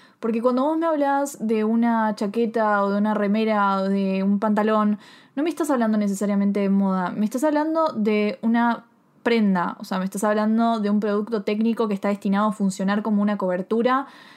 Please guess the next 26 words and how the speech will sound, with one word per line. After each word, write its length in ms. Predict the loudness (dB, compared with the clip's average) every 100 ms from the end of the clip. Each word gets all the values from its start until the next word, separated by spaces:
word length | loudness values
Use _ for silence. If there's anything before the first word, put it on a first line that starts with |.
| -12
eh, 200 | -4 -2
que 120 | 0 0
tiene 180 | 2
una 60 | 0
función. 580 | 2 0 0 0 0 0
En 100 | -2
cambio, 240 | 0 0 2
la 80 | 2
moda 320 | 2 2 2
no 80 | 0
se 140 | -4
preocupa 760 | -2 -4 -2 -2 2 0 -2 -8
por 160 | -2 0
la 100 | -2
función, 600 | 0 0 0 0 0 0
sino 260 | 0 -2
por 140 | 0 0
el 120 | 0
simbolismo. 760 | 0 0 2 0 0 -4 -6 -12 -20 -20 _
O 20 |
sea, 100 | -2
la 100 | 2
moda 400 | 2 2 2 0
es 260 | 0 -2 -2
eso 300 | 0 -2 -2
que, 560 | -2 0 0 0 -4